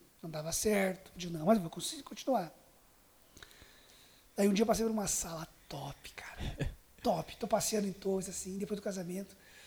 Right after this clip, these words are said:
Speaker 1: Sabe aquela coisa que tu disse, "É impossível"?
Speaker 2: Sei.
Speaker 1: Impossível.
Speaker 2: Uhum.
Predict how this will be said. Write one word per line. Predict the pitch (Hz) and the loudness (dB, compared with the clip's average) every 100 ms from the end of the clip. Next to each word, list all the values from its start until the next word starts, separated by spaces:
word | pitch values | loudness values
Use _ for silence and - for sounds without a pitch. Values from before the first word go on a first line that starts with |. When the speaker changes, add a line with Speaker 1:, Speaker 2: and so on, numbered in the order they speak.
| - - - - - | -20 -20 -20 -16 8
Speaker 1:
Sabe | 247 | 12
aquela | - 285 | 12 12
coisa | 285 277 | 12 10
que | |
tu | 262 | 6
disse, | 254 | 6
"É | 233 | 8
impossível"? | 214 220 - 247 269 156 - - - - - - - - _ - - - | 6 6 10 12 10 6 0 -20 -20 -20 -20 -20 -20 -20 _ -20 -14 2
Speaker 2:
Sei. | 131 110 - - | 6 6 4 4
Speaker 1:
Impossível. | 233 233 240 254 190 - | 4 4 4 4 4 0
Speaker 2:
Uhum. | 151 139 | 4 6